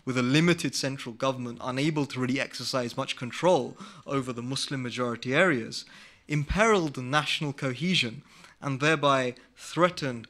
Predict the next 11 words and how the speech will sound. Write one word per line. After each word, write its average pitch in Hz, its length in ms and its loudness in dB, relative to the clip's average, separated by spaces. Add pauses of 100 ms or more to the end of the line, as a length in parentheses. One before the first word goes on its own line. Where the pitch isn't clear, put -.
(240)
what 123 220 -4
Nehru 139 360 -2
believed 123 460 -4
was 113 140 -8
the 120 80 -8
very 123 180 -2
rationale 123 760 2 (280)
of 120 120 -12
a 117 60 -8
modern 113 360 -4
state, - 540 -6